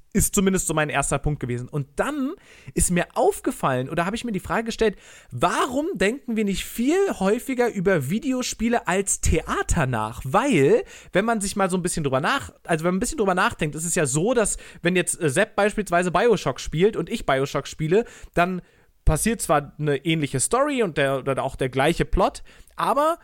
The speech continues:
der, das, ähm, Gameplay selbst und wie wir uns in der Welt ausdrücken über die, ähm,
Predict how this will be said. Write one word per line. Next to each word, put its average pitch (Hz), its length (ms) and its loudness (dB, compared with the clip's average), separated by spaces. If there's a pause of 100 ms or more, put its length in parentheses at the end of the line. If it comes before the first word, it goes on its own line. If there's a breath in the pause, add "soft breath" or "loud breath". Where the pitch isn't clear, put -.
(320 soft breath)
der, 202 240 4
das, 175 400 -2
ähm, 156 560 -2
Gameplay 170 500 2
selbst 165 440 0
und 160 160 -2
wie 156 180 0
wir 226 200 0
uns 220 200 -2
in 190 160 0
der 185 400 2
Welt 156 460 2 (100)
ausdrücken 151 960 2
über 202 460 2
die, 175 640 -4
ähm, 147 480 -2